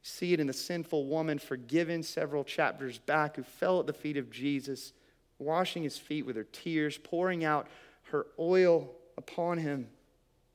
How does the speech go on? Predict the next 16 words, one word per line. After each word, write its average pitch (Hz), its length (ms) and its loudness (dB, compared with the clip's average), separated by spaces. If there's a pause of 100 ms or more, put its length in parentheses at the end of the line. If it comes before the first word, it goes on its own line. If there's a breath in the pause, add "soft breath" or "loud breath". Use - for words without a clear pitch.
(1500)
Sacrificial 175 760 -2
generosity, 151 920 -2 (220 loud breath)
lavish 160 640 2 (200 soft breath)
love, 151 640 4 (2500)
an - 120 -10
outworking 165 480 2
of 131 80 0
a 131 40 -2
kingdom 170 680 -2 (100)
ethic 156 640 -2 (640)
born 165 520 2
out 156 280 2
of 143 200 2 (320 loud breath)
the 135 60 -8
forgiveness 143 840 0
that's - 180 -12